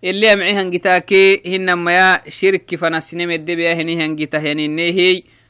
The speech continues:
To hitinke abne, hey. To wacdinai, ella abanan fadintahtan gitati abne wacdina, sidia xagitaka gitaxteena, ah, abanan fadintanne, Qur'aan alabeke, hinamai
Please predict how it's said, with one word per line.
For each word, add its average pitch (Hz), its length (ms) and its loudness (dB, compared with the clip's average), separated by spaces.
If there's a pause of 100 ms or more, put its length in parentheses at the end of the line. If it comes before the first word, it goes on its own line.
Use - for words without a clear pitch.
(120)
To 214 80 -2
hitinke 185 540 -2
abne, 170 260 -4
hey. 196 400 2 (500)
To 190 80 -2
wacdinai, 180 720 4
ella 180 320 0
abanan 175 320 2
fadintahtan 160 960 -4
gitati 160 400 -4
abne 160 240 -2
wacdina, 156 800 2
sidia 156 340 -4
xagitaka 165 640 -2
gitaxteena, 156 720 -6 (160)
ah, 151 140 -8 (400)
abanan 151 400 0
fadintanne, 147 800 -4 (340)
Qur'aan 180 400 0
alabeke, 170 640 0
hinamai 165 400 -4